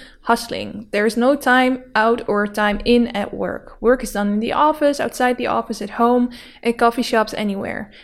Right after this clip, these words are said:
And in a world constantly on the go and equipped with the tools to achieve that, working constantly on the go is very possible. It's a mindset, a philosophy, and a life embraced by many, both by individuals and even companies. When you talk of hustle culture, the more you work, the more celebrated you are.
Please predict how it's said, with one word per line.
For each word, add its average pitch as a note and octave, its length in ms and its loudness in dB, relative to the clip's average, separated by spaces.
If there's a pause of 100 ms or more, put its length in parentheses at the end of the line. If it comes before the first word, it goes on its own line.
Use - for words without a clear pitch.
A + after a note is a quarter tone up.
(120)
And A3+ 80 0
in A#3 100 4
a A#3 60 4
world B3 260 6
constantly B3+ 420 0
on G#3 120 0
the G3 80 0
go B3+ 260 6
and B3 140 4
equipped D4 340 -2
with C#4+ 120 -2
the C4+ 100 -2
tools B3+ 300 0
to A#3 120 0
achieve A3+ 440 -4
that, F#3 320 -2
working A#3+ 400 2
constantly G#3 420 -4
on G3 160 -8
the F#3 80 -8
go F#3 240 -4
is - 220 -12
very F#3 280 -6
possible. - 720 -6 (540)
It's A#3 140 -2
a G#3+ 60 2
mindset, C#4 600 4
a A3 60 -4
philosophy, C4 720 2
and G#3+ 140 -2
a G3+ 60 -2
life A3 320 4
embraced G#3+ 480 0
by C4 140 4
many, A3+ 380 2
both A3+ 360 0
by A#3 120 2
individuals A3+ 680 0
and G3 120 -8
even G3+ 300 -4
companies. - 720 -2 (380)
When A#3 120 2
you A#3+ 100 6
talk C4 280 4
of C#4+ 100 -2
hustle B3 300 2
culture, A#3 420 2
the G#3+ 100 -2
more A#3 240 2
you C#4 120 0
work, A3 420 2
the A3+ 60 0
more A3 260 0
celebrated A3 600 0
you G3 200 -4
are. F#3 340 -8